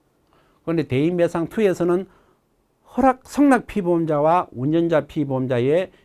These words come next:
피보험자에 해당되지 않는다, 제외된다고 되어 있습니다. 즉 피보험자 안 됩니다. 이런 부분도 여러분들이 항상 자동차 취급업자, 여러분 가시다가 세차장을 보시게 된다. "아, 저 친구들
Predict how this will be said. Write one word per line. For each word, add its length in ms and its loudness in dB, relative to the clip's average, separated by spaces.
피보험자에 920 0
해당되지 640 -2
않는다, 400 0
제외된다고 580 -2
되어 120 -6
있습니다. 280 -10
즉 160 -12
피보험자 440 -10
안 140 -12
됩니다. 440 -10
이런 220 -4
부분도 520 -2
여러분들이 500 -2
항상 540 -2
자동차 420 -2
취급업자, 760 -4
여러분 240 0
가시다가 420 -2
세차장을 540 -4
보시게 260 -4
된다. 340 -2
"아, 240 -2
저 100 -8
친구들 500 -2